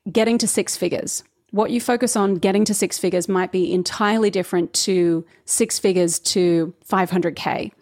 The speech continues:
And then five hundred K to a million is a totally different area of focus. And so we need to think about, well, where are you at in your business journey?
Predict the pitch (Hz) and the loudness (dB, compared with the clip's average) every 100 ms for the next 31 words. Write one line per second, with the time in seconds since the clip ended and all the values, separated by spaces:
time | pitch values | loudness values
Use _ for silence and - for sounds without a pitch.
0 | _ _ - 214 202 202 226 220 214 202 | _ _ 0 2 2 2 2 2 0 0
1 | - 196 185 202 202 202 190 180 185 202 | 0 0 2 2 2 2 2 2 0 -2
2 | - - 208 196 185 180 - 180 170 165 | -2 -2 0 2 2 0 -4 -4 -4 -4
3 | 180 - - - - - - - - - | -6 -6 -8 -6 -6 -8 -10 -18 -20 -4
4 | 214 226 208 220 269 233 196 190 180 180 | 0 2 2 2 0 -2 -2 -2 -2 0
5 | 175 180 214 277 247 185 180 175 170 160 | -2 0 2 2 2 2 2 2 0 -2
6 | 180 - 160 - 107 262 | -2 -2 -4 -4 -4 -6